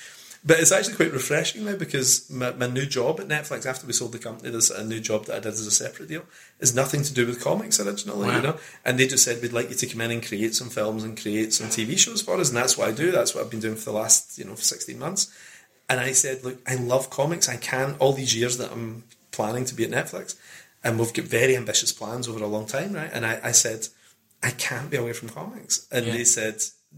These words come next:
Speaker 1: "Th-, but, you know, go straight to film and T V." And I was like,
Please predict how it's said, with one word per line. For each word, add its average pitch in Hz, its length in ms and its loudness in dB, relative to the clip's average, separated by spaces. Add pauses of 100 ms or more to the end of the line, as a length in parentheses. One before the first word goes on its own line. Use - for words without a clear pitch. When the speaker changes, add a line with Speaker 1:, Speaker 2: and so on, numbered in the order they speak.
Speaker 1:
"Th-, 131 120 -14 (140)
but, - 200 -6 (220)
you 143 80 -4
know, 113 120 -8 (480)
go 143 120 2
straight 139 280 2
to - 80 -8
film 143 220 6
and 135 80 -6
T 131 100 -6
V." 151 120 -4
And 160 80 -4
I 135 40 -2
was 120 160 2
like, 110 140 2